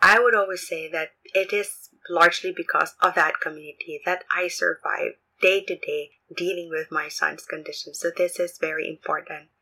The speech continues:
You join mom communities who are like that. Like all of you are in the same boat.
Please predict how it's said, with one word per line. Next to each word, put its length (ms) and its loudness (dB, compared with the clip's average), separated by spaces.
You 140 -2
join 520 -2
mom 300 0
communities 680 -4
who 80 0
are 140 6
like 240 -2
that. 240 0
Like 280 4
all 320 2
of 120 -10
you 520 -2
are 280 -2
in 160 -6
the 100 -4
same 500 -6
boat. 360 2